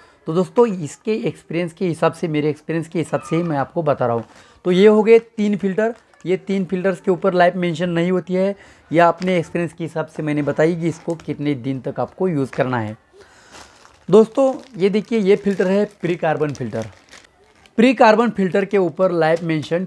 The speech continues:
की जाती है दोस्तों। ये देखिए, लाइफ कौन सा भी फिल्टर हो, कौन सा भी प्री कार्बन फिल्टर हो, कौन से भी कंपनी का प्री कार्बन फिल्टर हो दोस्तों, तो इसके ऊपर लाइफ दी जाती है। देखिए, यहाँ जो रेड आपको दिख रहा है, ये देखिए,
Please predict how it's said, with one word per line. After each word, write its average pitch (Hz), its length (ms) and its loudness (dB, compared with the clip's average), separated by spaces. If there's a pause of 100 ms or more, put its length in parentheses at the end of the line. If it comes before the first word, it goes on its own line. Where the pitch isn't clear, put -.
की 208 160 0
जाती 196 300 2
है 180 120 2
दोस्तों। 180 320 -2
ये 165 160 -2
देखिए, 160 320 -4
लाइफ 160 380 -2
कौन 165 160 0
सा 185 140 2
भी 190 80 0
फिल्टर 165 260 0
हो, 156 220 2
कौन 160 220 -2
सा 170 140 0
भी 180 180 -2
प्री 160 240 -4
कार्बन 156 340 0
फिल्टर 147 240 -2
हो, 147 160 0
कौन 151 200 -4
से 160 120 -2
भी 170 60 -6
कंपनी 160 340 -2
का 160 120 2
प्री 147 180 -4
कार्बन 143 300 -2
फिल्टर 127 240 -4
हो 127 140 0
दोस्तों, 127 300 -4 (380)
तो 156 60 2
इसके 160 220 2
ऊपर 180 280 4
लाइफ 160 220 6
दी 151 180 -2
जाती 156 280 2
है। 160 100 0
देखिए, 147 300 -6
यहाँ 143 320 -4
जो 151 160 -2
रेड 143 180 0
आपको 147 260 -4
दिख 139 180 -6
रहा 143 120 4
है, 131 100 2
ये 131 80 0
देखिए, 127 360 -6